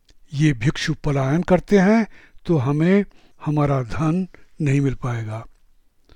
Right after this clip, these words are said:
तो थेरतिस ने पूछा, "तुम्हें मुझ पर विश्वास नहीं है? ठीक है, मैं तुम्हें विश्वास दिलाता हूँ।" और उन्होंने एक शिलाखंड लिया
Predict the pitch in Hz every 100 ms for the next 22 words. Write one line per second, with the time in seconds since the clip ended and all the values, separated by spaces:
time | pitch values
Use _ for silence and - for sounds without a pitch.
0 | _ _ - - 240 240 233 208 - _
1 | _ - - 180 165 - 160 160 147 -
2 | 127 - 151 196 - _ - - _ -
3 | - 226 208 226 233 - 143 139 - 190
4 | 127 - 151 160 - 123 131 214 220 233
5 | 143 - - - - 269 226 135 123 -
6 | - - - - 196 233 208 185 220 226
7 | - 151 147 - 151 135 147 143 135 139
8 | 117 120 117 - - - - - 160 147
9 | 147 127 143 151 151 151 - - - -
10 | - 139 - - 165 156 143 - 135 123
11 | 123 160 214